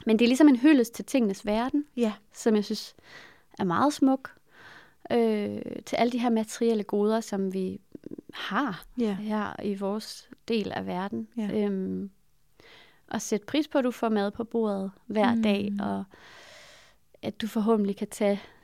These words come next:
Speaker 1: de pauser, du har brug for. Øhm, og hvis ikke du føler, du har det, så kig på, hvorfor. Altså, så
Speaker 2: Ja.
Speaker 1: der er også sådan en, der er virkelig en invitation til at kigge på, hvad du,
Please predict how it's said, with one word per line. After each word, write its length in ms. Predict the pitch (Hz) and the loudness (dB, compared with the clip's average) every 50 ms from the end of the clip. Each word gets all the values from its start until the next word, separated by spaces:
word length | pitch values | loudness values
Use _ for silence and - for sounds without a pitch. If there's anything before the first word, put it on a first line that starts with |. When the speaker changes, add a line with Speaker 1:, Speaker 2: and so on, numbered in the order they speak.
| _ - | _ -8
Speaker 1:
de 100 | 220 202 | -8 -8
pauser, 440 | - - 208 185 180 190 - - 208 | -6 -4 -2 -2 -2 -2 -4 -6 -6
du 80 | 202 | -6
har 120 | 185 185 - _ | -6 -6 -8 _
brug 200 | - 233 226 - | -4 -4 -4 -4
for. 320 | - - 208 196 196 196 - - _ - | -4 -2 -2 -2 -2 -4 -10 -14 _ -8
Øhm, 460 | - - - - - - - 220 214 208 _ _ _ - _ - | -6 -6 -6 -6 -8 -8 -8 -8 -10 -12 _ _ _ -20 _ -6
og 120 | - 214 196 | -4 -4 -4
hvis 180 | 196 196 190 | -4 -4 -4
ikke 160 | 214 208 - - - | -4 -4 -4 -6 -10
du 60 | 208 | -10
føler, 280 | - - 220 202 202 | -8 -6 -6 -4 -4
du 80 | 196 202 | -4 -4
har 200 | 190 196 220 208 | -2 0 0 0
det, 220 | - - 214 214 | 0 0 -2 -2
så 140 | - - 220 | -2 -4 -6
kig 220 | 214 - - 254 - - | -8 -4 -4 -6 -4 0
på, 120 | - 226 185 | 0 0 2
hvorfor. 380 | 185 190 202 - 226 240 262 - - - _ - | 2 0 0 2 2 2 2 0 -4 -16 _ 0
Altså, 240 | 214 214 - 220 | 0 2 2 0
så 140 | 214 - 220 | 0 2 4
Speaker 2:
Ja. 60 | 220 | 6
Speaker 1:
der 60 | 208 196 | 8 8
er 80 | 202 | 8
også 120 | 220 220 - | 8 6 4
sådan 260 | 294 262 247 233 220 | 6 6 6 6 6
en, 140 | 214 208 - | 4 2 0
der 140 | - - 220 | 2 2 4
er 100 | 208 208 | 4 6
virkelig 240 | 220 269 262 277 269 | 4 4 4 4 4
en 60 | 240 | 4
invitation 480 | 233 220 214 - 226 - 277 262 240 | 2 2 0 -2 -4 -2 0 0 -2
til 100 | 226 - | -2 -4
at 60 | 214 208 | -6 -6
kigge 200 | - 240 - _ | -6 -8 -8 _
på, 260 | - 220 196 - - - - - - - - - - - _ _ _ _ | -4 -4 -4 -4 -8 -16 -20 -20 -20 -20 -20 -20 -20 -20 _ _ _ _
hvad 300 | - - 196 208 202 202 | -12 0 4 4 4 6
du, 180 | 208 220 214 | 4 2 -2